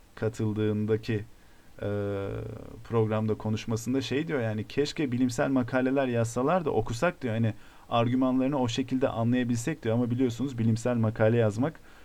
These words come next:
öyle kolay bir iş değil. Atıflar yapacaksınız, hangi kaynağa dayandığınızı başarılı bir şekilde, açık bir şekilde ifade edeceksiniz. Anlaşılır olacak, bilimsellik olacak, o dil olacak. Tabii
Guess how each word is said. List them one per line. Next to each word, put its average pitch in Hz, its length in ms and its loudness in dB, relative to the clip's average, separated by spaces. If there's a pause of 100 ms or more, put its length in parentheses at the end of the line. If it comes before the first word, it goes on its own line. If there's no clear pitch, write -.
(140)
öyle 107 220 6
kolay 110 400 4
bir 131 60 0
iş - 220 -6
değil. 104 220 -2
Atıflar 110 420 0
yapacaksınız, 110 800 2 (300)
hangi 113 340 0
kaynağa 107 480 2
dayandığınızı 107 840 4 (480)
başarılı 107 460 2
bir 113 80 2
şekilde, 107 640 4
açık - 340 -2
bir 131 40 -4
şekilde 107 400 -4
ifade 104 420 2
edeceksiniz. 110 680 2
Anlaşılır 110 500 -2
olacak, 113 560 0 (320)
bilimsellik 110 640 0
olacak, 113 540 2 (380)
o 113 240 0
dil 120 160 4
olacak. 110 540 2 (420)
Tabii 127 320 4